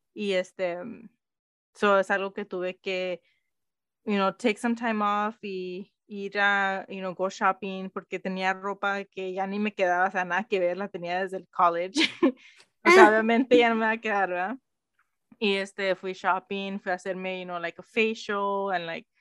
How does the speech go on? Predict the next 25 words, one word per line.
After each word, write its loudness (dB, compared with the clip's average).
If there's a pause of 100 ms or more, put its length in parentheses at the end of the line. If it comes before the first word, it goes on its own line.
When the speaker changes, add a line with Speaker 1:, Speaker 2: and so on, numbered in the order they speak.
(400)
Speaker 1:
you -8
know, -6 (280)
cut 2
my 0
hair, -2
things -8
like -6
that. -2 (260)
So, -6
dependien-, -4 (180)
you -8
know, -4
start 0
working -6
out. 0 (300)
So, -2
de-, -2
dependiendo -4
de, -6 (120)
de -4
lo -10
que -20
causó -6
eso. -14 (800)
Pero -4